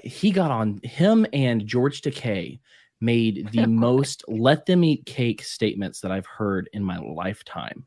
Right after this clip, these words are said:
Speaker 1: I don't know if you heard them. Stephen Colbert got on his show and he said, "Today, the average price in America hit an all-time record high of over four dollars a gallon. Okay, that stings, but a clean conscience is worth a buck or two.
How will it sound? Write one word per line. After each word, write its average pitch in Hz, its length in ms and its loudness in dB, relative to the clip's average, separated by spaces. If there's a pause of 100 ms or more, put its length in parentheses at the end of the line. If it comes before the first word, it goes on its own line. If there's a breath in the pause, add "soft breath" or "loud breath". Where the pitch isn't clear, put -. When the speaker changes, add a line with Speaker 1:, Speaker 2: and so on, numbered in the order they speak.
Speaker 1:
I 120 60 0
don't 139 100 6
know 147 60 8
if 147 160 0
you 113 60 -2
heard 107 320 0
them. - 260 -14 (500)
Stephen 151 400 2
Colbert 135 460 0
got 110 180 0
on 104 100 0
his 98 120 -4
show 101 280 -2
and 101 60 -2
he 95 80 -4
said, 98 220 -4
"Today, 135 240 4
the 131 100 4
average 123 380 2
price 113 260 -4
in 110 80 -4
America 107 340 -2
hit 107 140 -4
an 107 80 0
all-time 113 440 -2
record 110 320 -2
high 104 200 -4
of 104 160 0
over 98 180 -4
four 127 240 -2
dollars 110 300 0
a 110 40 -20
gallon. 82 360 -8 (460 loud breath)
Okay, 143 300 6
that 127 200 4
stings, 104 420 0
but 104 120 -8
a - 20 -6
clean 147 380 -2
conscience 110 560 -4
is 98 100 -12
worth 110 240 -2
a 104 60 -2
buck 101 320 0
or 87 40 -4
two. 78 300 -8